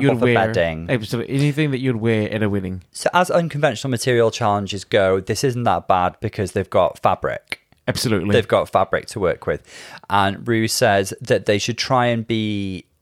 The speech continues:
Speaker 1: somebody you'd see as a wedding. I feel like that's an additional caveat this episode.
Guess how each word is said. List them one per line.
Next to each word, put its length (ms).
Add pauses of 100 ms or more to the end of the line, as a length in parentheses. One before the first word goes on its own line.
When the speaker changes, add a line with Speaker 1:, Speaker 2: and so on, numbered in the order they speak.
(380)
Speaker 1:
somebody 440
you'd 160
see 200
as 120
a 40
wedding. 440
I 80
feel 440
like 280
that's 320
an 80
additional 840 (420)
caveat 580
this 200
episode. 720